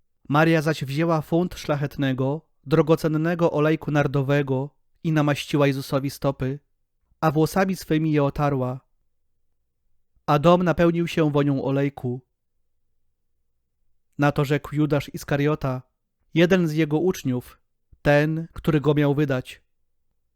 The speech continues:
"Czemu to nie sprzedano tego olejku za trzysta denarów i nie rozdano ich ubogim?" Powiedział zaś to nie dlatego, że dbał o biednych,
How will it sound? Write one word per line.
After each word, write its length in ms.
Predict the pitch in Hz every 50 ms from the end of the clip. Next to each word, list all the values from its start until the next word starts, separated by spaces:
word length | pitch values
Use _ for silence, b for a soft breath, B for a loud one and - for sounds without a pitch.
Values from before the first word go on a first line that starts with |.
| _ _ _ _ _ _ _ _ _ _ -
"Czemu 320 | - - 190 170 151 147
to 100 | 143 151
nie 140 | 143 143 143
sprzedano 460 | - - - - 151 147 147 143 151
tego 300 | 147 - 147 139 151 139
olejku 360 | - 143 151 156 160 - - 151
za 140 | 147 147
trzysta 280 | 143 - - 156 - 151
denarów 640 | 139 147 139 151 151 156 147 147 151 - - _ _ _ _ _ _ _ _ _ _ _
i 60 | - 175
nie 160 | 180 180 175
rozdano 380 | 170 160 143 165 160 151 156
ich 200 | 151 - 156 -
ubogim?" 540 | 151 135 131 151 147 143 135 131 131 135 135 - _ _ _ _ _ _ _ _ _ _ _ _ _ _ _ _ _ _ _ _ _ _ _ _ _ _ _ _ _
Powiedział 360 | - 160 156 196 160 185 180
zaś 240 | 156 175 170 170 -
to 100 | - -
nie 140 | 170 175 175
dlatego, 640 | 160 156 147 - 165 160 151 135 123 123 131 147 - _ _ -
że 140 | 131 156 156
dbał 300 | 135 135 143 143 143 -
o 40 | 139
biednych, 560 | 147 165 165 156 143 131 135 131 - -